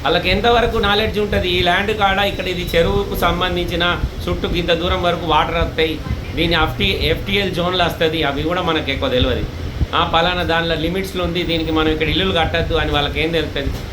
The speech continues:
గ్రామ పంచాయతీ సర్వే చేసి గ్రామ పంచాయతీ సర్టిఫికేట్ ఇచ్చే, కార్యదర్శి సంతకం పెట్టే, సర్పంచ్ ఓకే అనే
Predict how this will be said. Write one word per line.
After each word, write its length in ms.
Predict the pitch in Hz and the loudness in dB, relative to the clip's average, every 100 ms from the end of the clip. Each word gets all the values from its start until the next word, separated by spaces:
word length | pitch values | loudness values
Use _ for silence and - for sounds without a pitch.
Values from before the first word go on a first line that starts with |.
| - | -2
గ్రామ 240 | 165 196 | 0 2
పంచాయతీ 400 | 190 185 180 160 | 0 0 0 -2
సర్వే 240 | 147 156 165 | -2 0 0
చేసి 400 | 160 156 156 139 | 2 2 0 -2
గ్రామ 220 | 131 139 | -2 0
పంచాయతీ 320 | 151 147 147 | -2 -2 0
సర్టిఫికేట్ 380 | 151 139 147 151 | 0 -2 -2 -2
ఇచ్చే, 340 | 151 160 143 - - | -2 -2 -4 -6 -2
కార్యదర్శి 560 | 143 160 175 175 160 175 | 0 2 0 -2 -2 -2
సంతకం 400 | 160 165 175 165 | -2 -2 -2 0
పెట్టే, 420 | 156 156 160 - - 147 | 0 0 0 -2 -4 -2
సర్పంచ్ 420 | 143 180 180 170 | 0 0 -2 0
ఓకే 320 | 165 160 165 | 0 2 0
అనే 280 | 165 151 | 0 -2